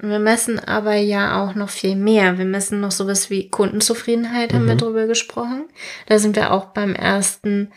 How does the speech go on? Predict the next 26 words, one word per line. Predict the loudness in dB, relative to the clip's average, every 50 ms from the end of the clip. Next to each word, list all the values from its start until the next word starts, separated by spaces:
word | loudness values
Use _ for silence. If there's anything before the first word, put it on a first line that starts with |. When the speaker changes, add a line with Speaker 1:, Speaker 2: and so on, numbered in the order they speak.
| -20 -20 _ -6
Speaker 1:
agilen | 0 0 2 2 4 4 4 4 4 4 2 0 -2
Prinzip | -4 -6 -6 -4 -2 -2 -2 -2 0 0 0 -2 -4 -12 -10 -6
des | -4 -2 -2 0 0 0 -2 -2 -4 -8
Agile | -4 -4 -2 0 0 2 2 2
Manifesto | 2 0 0 0 -2 -2 -4 -2 -2 -2 -2 -2 -2
oder | 0 0 0 0 0 0
agilen | 0 0 2 2 2 2 2 0
Speaker 2:
Ja. | 0 0 0
Speaker 1:
Manifest. | -2 -4 -4 -2 -2 -2 -2 -2 -4 -8 -10 -16 _ -20 -20 -18 -18 -20 -20 -20 -20 -20 -20 -20 _ _ _ _ _ _ _ _ -6
Äh, | -2 0 0 0
f-, | -2 -4 -8 -12 -12 -12 -10 -10 -10 -10 -8
ku-, | -8 -6 -4
wir | 0 2 4
schaffen | 4 4 2 2 2 0 4
Kundenzufriedenheit | 4 4 4 4 2 2 0 0 -2 -2 -2 0 0 -2 -2 -2 -2 -2 -2 -2
durch | -4 -4 -4
frühe | -4 -2 0 2 2 0
kontinuierliche | -2 -2 -4 -4 -2 -2 -4 -4 -4 -2 -2 -2 -2 -2 -4 -4 -4
Lieferungen, | -4 -4 -4 0 0 2 2 2 2 0 0 -2
so | -2 -2 -4
oder | -4 -2 -4 -4 -2
so | -2 -2
ähnlich | -2 -4 -4 -6 -6 -8
ist | -8 -6 -6
der | -6 -6 -2
Wortlaut. | -2 -2 -2 -2 -4 -4 -2 -2 -2 -4